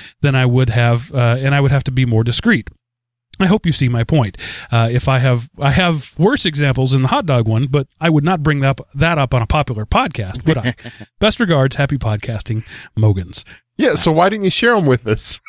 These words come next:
Speaker 3: <laughs> Sorry, I couldn't,
Speaker 2: <laughs>
Speaker 3: couldn't resist that one either.
Speaker 1: Apparently, my email reading muscle has atrophied over time. I stumbled my way all the way through that. Uh, I get your point, um,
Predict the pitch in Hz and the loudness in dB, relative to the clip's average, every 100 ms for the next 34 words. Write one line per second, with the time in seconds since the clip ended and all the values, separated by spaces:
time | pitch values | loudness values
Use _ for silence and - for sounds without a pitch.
0 | - - 165 - - 104 101 101 101 113 | -20 -10 -4 -2 0 0 2 0 -2 -4
1 | - 175 170 139 - - - 170 196 185 | 0 -2 0 -4 -4 -6 -6 -4 -2 -2
2 | 165 151 156 113 214 220 202 175 143 143 | -2 -4 -6 -4 -2 0 2 2 2 0
3 | 135 110 110 101 95 95 _ _ _ _ | 2 0 0 0 0 -4 _ _ _ _
4 | _ _ _ - _ - 185 185 147 143 | _ _ _ -20 _ 0 2 2 0 2
5 | 151 147 135 127 151 147 151 _ - - | 2 2 2 -2 -4 -10 -10 _ -20 -4
6 | 180 180 151 135 139 151 127 120 135 - | 0 2 4 4 2 2 0 0 -2 0
7 | 113 113 131 135 - 123 - 101 95 - | 0 0 0 -2 -2 -4 -2 -4 -4 -14
8 | - - 131 113 120 117 101 95 107 110 | -20 -6 -2 0 0 0 -2 -2 -4 -2
9 | 123 - - 127 117 113 113 110 110 110 | -2 -2 -2 0 0 0 2 2 4 4
10 | 113 107 104 117 104 95 - - - - | 4 2 2 2 2 -2 -8 -14 -8 0
11 | 185 190 190 311 - 240 - 175 180 170 | 0 2 -2 -2 0 0 2 2 2 -2
12 | - - 147 143 135 131 | -10 -10 -2 0 2 0